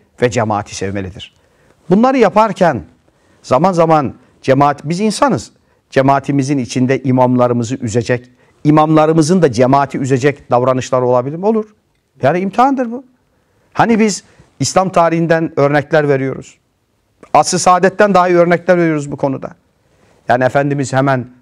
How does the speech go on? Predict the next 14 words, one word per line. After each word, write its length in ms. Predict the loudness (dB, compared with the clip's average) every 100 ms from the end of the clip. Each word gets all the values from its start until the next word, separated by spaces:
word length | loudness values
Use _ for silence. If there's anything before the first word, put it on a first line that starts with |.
| _
vaz 200 | 0 0
mı 100 | -2
geçti? 340 | -8 -12 -16 _ _ _ _ _ -2
Allah 280 | 2 2 0
Resulü 260 | 0 2
aleyhissalatü 580 | 4 2 2 2 2 0
vesselam 340 | 0 2 2 2
Efendimiz 500 | 0 0 0 -2 -6 _ _
Hazreti 480 | -2 0 0 0 2
Aişe 640 | 4 2 0 0 0 0 -12 _ _ _ _ _ _ _ -2
annemiz 460 | 0 2 0 0
radıyallahu 580 | 0 2 2 2 0 0
teala 360 | 0 2 2 0
anha 460 | 0 2 0 0